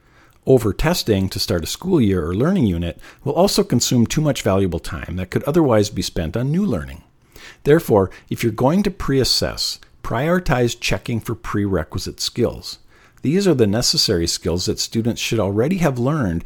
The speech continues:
and that they will need to be successful with your current class curriculum. If you target these prerequisite skills, you will maximize your time by focusing reteaching and support on the skills students need to know right now.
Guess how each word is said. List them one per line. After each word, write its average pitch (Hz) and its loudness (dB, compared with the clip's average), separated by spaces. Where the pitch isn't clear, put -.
and 113 2
that 107 0
they 113 4
will 98 2
need 147 0
to 120 0
be 101 0
successful 95 -2
with 95 -2
your 90 -4
current - -6
class 82 -4
curriculum. - -8
If - -4
you 107 -2
target 127 0
these 180 -2
prerequisite 135 -2
skills, - -4
you 113 -2
will 107 4
maximize 127 0
your 117 -2
time 101 0
by 90 -4
focusing 113 -2
reteaching 123 0
and 110 0
support 104 -2
on 95 -2
the 92 -2
skills 95 -2
students 95 -2
need 92 -2
to 95 -2
know 87 0
right 98 -2
now. 113 -6